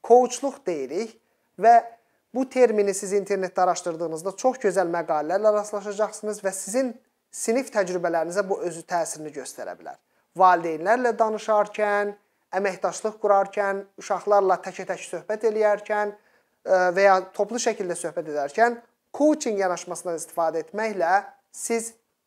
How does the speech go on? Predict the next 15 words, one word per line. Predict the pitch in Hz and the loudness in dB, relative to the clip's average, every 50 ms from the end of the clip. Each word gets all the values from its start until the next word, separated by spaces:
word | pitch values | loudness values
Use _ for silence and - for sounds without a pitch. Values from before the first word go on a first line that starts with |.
| _ _ _ _ _ _ _ _ - | _ _ _ _ _ _ _ _ -6
şagirdin | - - 202 196 196 185 170 190 185 170 185 220 233 226 208 | 0 4 4 4 4 4 2 -2 0 2 2 2 2 0 -2
zehninin, | 180 175 170 196 190 180 165 170 175 180 180 180 185 208 220 226 220 220 196 | -4 -2 2 2 2 2 0 -4 -6 -4 -4 -2 0 0 0 0 -2 -2 0
beyninin | - 190 185 185 180 180 175 175 185 214 226 220 214 214 | 2 4 4 4 2 0 -2 -2 0 0 0 -2 -2 -2
dərin | - 180 180 190 220 226 190 | 0 2 2 2 2 0 0
qatlarına | 196 170 - - 170 160 160 156 180 202 | -2 -2 -2 -2 -2 -2 -2 -2 -2 -2
enə | 214 214 214 | -2 -2 -2
bilərsiniz. | 202 208 208 202 202 202 - - 208 208 202 208 - _ _ _ _ _ _ _ - | 0 4 4 4 4 2 0 0 0 0 0 -2 -6 _ _ _ _ _ _ _ 2
O | 208 196 | 2 4
dərin | 170 190 185 190 220 262 285 262 226 | 4 6 6 6 6 6 4 4 2
qırışların | 247 226 214 - - 208 196 190 190 180 | 0 0 -2 0 0 2 2 2 0 -4
içərisində | - - 185 170 160 - - 180 165 170 180 185 190 190 - - _ _ _ _ _ _ _ - | -4 -2 -2 -2 -2 -6 -10 -6 0 4 4 4 4 2 -2 -16 _ _ _ _ _ _ _ 2
doğru | 202 196 190 175 190 220 254 220 | 4 4 4 4 2 0 -2 0
cövhəri | 226 - 202 196 180 165 151 175 185 185 185 185 | 2 2 2 2 2 0 0 0 0 0 0 -4
çıxarda | - - - 156 143 135 139 117 | -6 -4 -4 -4 -2 -4 -8 -10
bilərsiniz. | 127 123 113 101 - - - 107 - - | -10 -10 -10 -10 -12 -14 -16 -14 -14 -16